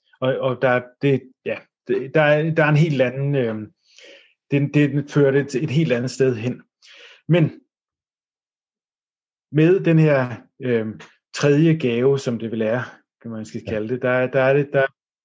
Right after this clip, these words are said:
Speaker 1: forlader, det indser Gawain, at han skal forlade borgen. Nu, nu må det være tiden til at komme til det her
Speaker 2: Ja.
Speaker 1: kapel, der efter sigende har fået at vide, skulle ligge ganske tæt ved
Speaker 2: Ja.
Speaker 1: borgen.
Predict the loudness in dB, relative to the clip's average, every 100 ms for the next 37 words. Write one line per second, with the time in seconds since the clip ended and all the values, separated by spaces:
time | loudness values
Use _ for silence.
0 | -4 0 2 4 2 -2 -12 -6 -4 2
1 | 2 2 -6 _ _ _ _ _ _ _
2 | _ -2 2 2 0 -2 -6 -6 -2 2
3 | 2 2 2 0 -2 -6 -4 -2 -2 -2
4 | 0 0 0 -4 -2 -2 -2 -2 0 0
5 | -2 -2 0 0 -2 -2 0 2 2 0
6 | -2 -6 -2 0 -2 -4 -6 0 2 2
7 | 0 2 2 0 -4 -2 -4 -2 0 2
8 | 0 -4